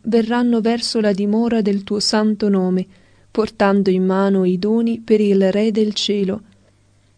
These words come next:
Generazioni e generazioni esprimeranno in te l'esultanza, e il nome della città eletta durerà nei secoli. Sorgi ed esulta per i figli dei giusti, tutti presso di te si raduneranno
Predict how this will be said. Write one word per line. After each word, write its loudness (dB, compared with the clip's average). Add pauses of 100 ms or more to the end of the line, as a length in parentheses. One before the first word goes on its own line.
(280)
Generazioni 2
e 2
generazioni 0
esprimeranno 2
in 0
te 0
l'esultanza, -2 (480)
e -2
il 2
nome 2
della 0
città -4
eletta -4
durerà 0
nei 0
secoli. -4 (1120)
Sorgi 0
ed 2
esulta 0
per -2
i -2
figli -4
dei -2
giusti, -6 (420)
tutti -4
presso -2
di -4
te -2
si -4
raduneranno 0